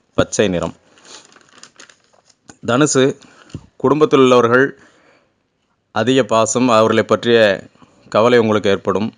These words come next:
சில புதிய தொடர்புகள் ஏற்படும், கவனம் தேவை. மருத்துவ செலவு ஏற்படக்கூடிய நாளாக இன்று அமைக்கும். பிள்ளைகள் மனைவிக்காக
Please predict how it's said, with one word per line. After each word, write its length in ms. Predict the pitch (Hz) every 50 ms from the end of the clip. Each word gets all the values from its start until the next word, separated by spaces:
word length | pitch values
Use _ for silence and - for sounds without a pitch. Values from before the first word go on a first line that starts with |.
| _ _ _ _
சில 280 | - - 113 113 110
புதிய 360 | - - - 123 135 147 143
தொடர்புகள் 440 | - - 113 107 117 120 120 120 113
ஏற்படும், 460 | 107 107 - - 107 98 107 117 120 - _ _ _ _ _ _ _ _ _ _ _ _ _
கவனம் 380 | - 104 104 107 107 104 98 -
தேவை. 400 | 98 92 90 87 90 101 - - _ _ _ _ _ _ - - 156 185 202 208
மருத்துவ 380 | 196 214 123 139 135 170 156 135
செலவு 240 | - 139 131 127
ஏற்படக்கூடிய 500 | 123 117 - 123 117 113 - 113 107 110
நாளாக 340 | 107 107 104 107 107 107 110
இன்று 140 | 104 98 101
அமைக்கும். 460 | 98 98 101 92 - 117 120 123 117
பிள்ளைகள் 520 | - - 117 120 127 123 120 131 135 139 135
மனைவிக்காக 840 | 127 110 104 107 113 113 113 110 - 107 101 101 104 107 120 123